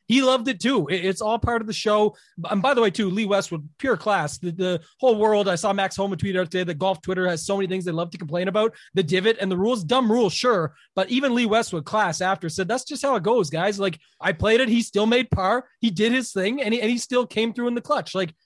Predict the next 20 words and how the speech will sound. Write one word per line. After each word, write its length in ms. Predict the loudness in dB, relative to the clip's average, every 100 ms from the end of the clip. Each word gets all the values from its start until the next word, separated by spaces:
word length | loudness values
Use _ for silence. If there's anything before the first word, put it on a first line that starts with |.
| _ -2
he 120 | 0
did 140 | 0
not 280 | 0 0 2
go 160 | 4 4
away. 320 | 4 2 0
Most 260 | 0 -2
guys, 280 | 0 -2 -2 _
you 140 | -6 -4
know, 480 | -2 -4 -10 -16 -16 -16 -4
make 220 | -2 0
that 200 | 0 -2
so 260 | 0 0 2
easy 460 | 2 2 2 -4 -4 _ -4
for 100 | 0
Bryson. 460 | 0 0 -2 -8 -4
He 100 | -2
made 160 | 2 0
it 100 | -2
extremely 480 | -8 -6 -4 -2
difficult 600 | -2 -2 -2 -2 -6 -8